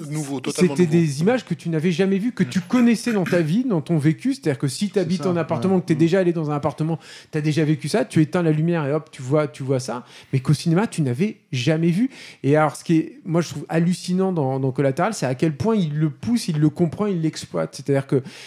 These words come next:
Speaker 2: il y a, euh, toujours dans la même scène, il y a une, une scène en plus, euh, avec la géographie de l'action qui est, qui est super, où Jamie Foxx le voit, en fait, ça, et perçoit, en fait, ces changements lumineux et, et, et, et le fait qu'il y ait, qu'il y ait ces, cette,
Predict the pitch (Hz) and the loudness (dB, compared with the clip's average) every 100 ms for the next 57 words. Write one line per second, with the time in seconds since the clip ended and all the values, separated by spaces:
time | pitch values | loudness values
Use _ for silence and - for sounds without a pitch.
0 | - _ 135 143 147 135 127 123 120 165 | -20 _ 2 4 4 2 0 -2 -6 -2
1 | 185 180 151 139 139 139 220 233 196 147 | 2 2 2 0 0 0 0 2 2 2
2 | 143 131 123 - 156 143 190 170 139 180 | 2 0 -2 -2 -4 0 2 2 0 -2
3 | 170 151 131 131 131 135 135 151 151 151 | 0 2 2 2 0 0 2 2 2 -2
4 | 151 139 - 175 151 131 123 131 123 143 | -4 -4 -4 -6 -2 0 0 -2 -4 0
5 | 214 175 170 170 - 208 - 170 156 185 | 0 4 4 4 2 -2 -2 -10 -4 -2
6 | 175 - 139 - 170 214 - - - - | -2 -4 -10 -6 -4 -4 -10 -20 -20 -12
7 | - 139 - 190 156 - 226 208 196 - | -2 0 2 0 0 -2 -2 0 -2 -2
8 | 151 190 160 185 190 185 170 170 190 240 | 0 0 4 4 4 4 2 0 0 -2
9 | 254 - - 139 139 - 170 151 160 147 | -4 -14 -12 -6 -6 -2 0 0 0 -4
10 | 127 - 147 139 135 220 214 - 170 165 | -4 -2 0 0 0 -2 -2 0 2 0
11 | - 180 175 - 156 131 - - - 147 | -2 -2 -2 -4 -4 -4 -8 -10 -2 -2